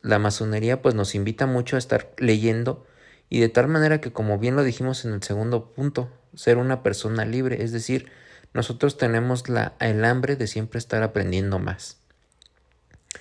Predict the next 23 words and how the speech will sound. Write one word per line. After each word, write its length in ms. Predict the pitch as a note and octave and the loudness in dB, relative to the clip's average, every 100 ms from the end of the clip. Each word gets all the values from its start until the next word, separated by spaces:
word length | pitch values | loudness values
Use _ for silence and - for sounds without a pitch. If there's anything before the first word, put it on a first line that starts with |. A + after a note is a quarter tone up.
| - - - _ _ _ _ _ _ | -20 -20 -20 _ _ _ _ _ _
Eh, 680 | A2 G#2+ G#2+ A2 A2 G#2+ G#2+ | -4 -2 0 -2 -2 -4 -2
acudir, 640 | A#2 - B2 C3 D3 - - _ _ _ - | -4 4 6 6 4 -2 -20 _ _ _ -2
el 160 | A#2+ | 0
cuarto 320 | - B2+ - - | 4 2 2 -2
punto 240 | C3+ B2 | -2 0
es 100 | - | 0
acudir 360 | A2+ A2 A#2+ B2 | 2 2 2 2
puntualmente 560 | C3+ B2+ B2 A#2+ A2+ | 0 2 2 2 4
a 40 | A#2+ | 4
las 180 | G#2+ | 2
entrevistas 600 | G2+ F#2+ G2+ G2+ - A2 | -2 0 2 2 0 -2
pactadas, 580 | - G#2 - A#2 A#2+ A#2+ | 0 -4 2 4 4 2
además 360 | G#2+ G2+ G#2 G#2+ | 0 0 0 0
de 100 | A#2+ | -2
cumplir 360 | A2 G2+ G#2+ | -6 -6 -6
con 160 | G2+ A2 | -2 -2
los 160 | G2+ - | -2 -2
trabajos 420 | F#2+ G#2 - G#2 | -2 0 -2 -2
de 60 | |
investigación 680 | G2+ - - A2+ - - G#2 | -4 -6 -6 -8 -8 -8 -8
solicitados. 840 | - G#2 G#2+ A2+ - C3 C3 - - _ _ - - - - - _ - - | -6 -6 -8 -6 0 0 0 -8 -20 _ _ -20 -20 -20 -20 -20 _ -20 -6
Nosotros 400 | A#2+ B2 - E3+ | -4 -2 0 0
queremos 840 | - C3+ C3 D3 D3 D3 - - | 4 6 6 4 2 -2 -10 -14